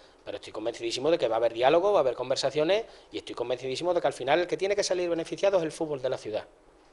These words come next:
Para nada ni el San José ni el Extremadura, al final es el fútbol de la ciudad. Si es que no olvidemos de que al final esto, esto, eh, aquí los éxitos y los fracasos, mm, antes hablando del tema de los fracasos, yo creo que son cosas, no son tangibles,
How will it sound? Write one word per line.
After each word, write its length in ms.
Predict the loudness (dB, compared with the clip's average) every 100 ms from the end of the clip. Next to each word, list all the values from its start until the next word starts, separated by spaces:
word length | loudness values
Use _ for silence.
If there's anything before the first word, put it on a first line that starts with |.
| -20 _ _ _
Para 160 | -10 -8
nada 260 | -2 2 2
ni 80 |
el 60 | 2
San 180 | -6 -10
José 380 | -8 0 4 4
ni 80 |
el 80 | 0
Extremadura, 400 | -6 -6 -4 0
al 80 | 0
final 220 | 0 4
es 60 | 4
el 80 | 4
fútbol 280 | 0 0 0
de 80 |
la 80 | -2
ciudad. 380 | -2 -2 -2 -2
Si 140 | -10 -8
es 60 |
que 100 | -4
no 80 | -2
olvidemos 400 | -2 -2 -2 -2
de 100 | -2
que 100 | 2
al 100 | 2
final 280 | 0 -2 -2
esto, 200 | 0 -4
esto, 220 | -2 -6 -6 -18 -20 -12
eh, 220 | -4 0 0
aquí 220 | 0 2
los 120 | 4
éxitos 360 | 4 0 0 2
y 20 |
los 100 | 2
fracasos, 460 | -2 0 0 0 -2 -6 -20 -20 -20
mm, 340 | -12 -8 -6 -8 -10 -10 -4
antes 340 | -2 2 2
hablando 300 | 4 2 2
del 100 | 0
tema 140 | 2
de 80 | 2
los 60 | 0
fracasos, 300 | 0 -2 0
yo 80 | 0
creo 140 | 0
que 60 | 0
son 140 | 0
cosas, 380 | 2 4 4 4 -4 -20 -20 -20 -20 -20 -20 _ -20 -20 -8
no 120 | -4
son 180 | -2 0
tangibles, 600 | 0 0 -2 -2 -4 -8